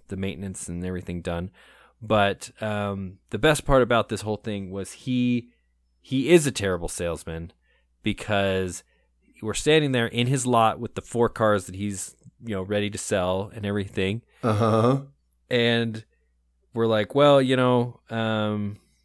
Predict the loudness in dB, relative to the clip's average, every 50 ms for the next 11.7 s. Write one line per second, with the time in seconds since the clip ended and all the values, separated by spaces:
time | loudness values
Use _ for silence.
0 | _ _ _ _ -8 -8 -6 -4 -4 -2 0 2 2 4 4 4 4 4 2 0
1 | 0 0 -2 -2 0 2 2 4 4 4 4 2 0 0 0 0 0 2 2 2
2 | 2 0 -4 -8 -10 -6 -6 -6 -6 -8 -10 -8 -6 -6 -6 -6 -8 -6 -6 -6
3 | -6 -6 -6 -4 -4 -4 -4 -2 -4 -4 -6 -6 -10 -14 -14 -10 -8 -8 -8 -8
4 | -10 -14 -18 -20 -20 -18 -8 -4 -4 -2 0 0 0 0 0 0 -2 -6 -6 -6
5 | -6 -6 -4 -6 -6 -6 -4 -4 -4 -4 -4 -4 -8 -12 -14 -12 -12 -10 -8 -6
6 | -6 -6 -8 -8 -12 _ _ _ _ _ _ _ _ -14 -14 -12 -8 -8 -6 -6
7 | -6 -6 -8 -8 -8 -8 -10 -10 -10 -10 -10 -10 -12 -14 -18 _ _ _ -10 -8
8 | -8 -8 -8 -8 -8 -8 -4 -4 -4 -4 -4 -4 -6 -6 -8 -4 -2 -2 -2 -2
9 | -4 -6 -6 -6 -4 -4 -2 0 0 0 0 0 -2 -2 -8 -18 -20 -20 -20 -20
10 | -20 -20 -20 _ _ _ _ _ -10 -8 -6 -4 -4 -2 -2 -2 -2 -2 -2 -2
11 | -2 -2 0 -2 -2 -2 -4 -4 -4 -4 -4 -4 -6 -8